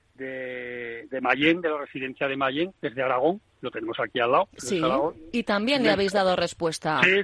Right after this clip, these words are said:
Speaker 1: sí, eh, tuvimos un mensaje de que les corría prisa, ve por favor, llamé a, ahí a la residencia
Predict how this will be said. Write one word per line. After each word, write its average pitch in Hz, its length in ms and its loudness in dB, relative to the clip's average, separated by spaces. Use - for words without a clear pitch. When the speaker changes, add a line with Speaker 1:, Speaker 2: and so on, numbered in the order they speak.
Speaker 1:
sí, 180 240 -6
eh, 147 240 -12
tuvimos 147 540 -12
un 170 100 -6
mensaje 180 480 -2
de 143 120 -8
que 143 100 -12
les 135 100 -12
corría 139 400 -8
prisa, 170 360 -6
ve 165 120 -2
por 165 200 -4
favor, 190 380 -4
llamé 139 460 -2
a, 143 600 0
ahí 147 260 -2
a 143 60 4
la 143 120 4
residencia 147 640 0